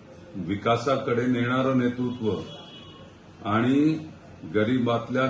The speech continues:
गरीब माणसाला साथ देणारं नेतृत्व आपल्यातून आज अशा या अपघातामुळे निघून गेलं, याचं दुःख संपूर्ण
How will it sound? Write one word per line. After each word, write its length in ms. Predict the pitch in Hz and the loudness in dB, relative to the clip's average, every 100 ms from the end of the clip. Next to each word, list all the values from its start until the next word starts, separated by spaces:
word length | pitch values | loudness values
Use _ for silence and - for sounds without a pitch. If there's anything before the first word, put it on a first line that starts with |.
| 107 | 0
गरीब 300 | 107 127 135 | 0 0 0
माणसाला 680 | 117 104 104 101 117 113 127 156 - - - - - - | 2 2 0 -2 -2 0 0 -4 -8 -16 -18 -20 -18 -4
साथ 260 | 147 156 113 | 2 4 2
देणारं 460 | 120 120 117 117 110 | 0 0 2 2 2
नेतृत्व 540 | 104 101 107 - 104 82 - - - - - - - | 2 -2 -6 -4 -4 -4 -8 -18 -20 -20 -20 -20 -12
आपल्यातून 600 | - 95 117 107 117 120 | -6 -4 0 0 0 0
आज 320 | 110 117 123 - - - - - - | 2 2 0 -6 -14 -18 -20 -20 -10
अशा 320 | 95 95 131 117 | -6 -4 0 2
या 220 | 113 113 110 107 104 - | 4 4 2 0 -4 -8
अपघातामुळे 720 | - 82 110 120 135 127 120 117 | -8 -6 -4 -2 0 2 2 2
निघून 360 | 110 98 110 | 2 2 2
गेलं, 340 | 104 101 95 80 - - - - - | 2 2 0 -2 -10 -20 -20 -20 -6
याचं 420 | 98 104 - 110 98 | -2 -2 -2 -4 -2
दुःख 280 | 110 - 143 104 - - - - - - - - | -4 0 0 0 -2 -16 -20 -20 -20 -20 -20 -4
संपूर्ण 460 | 113 104 123 127 | -2 0 0 2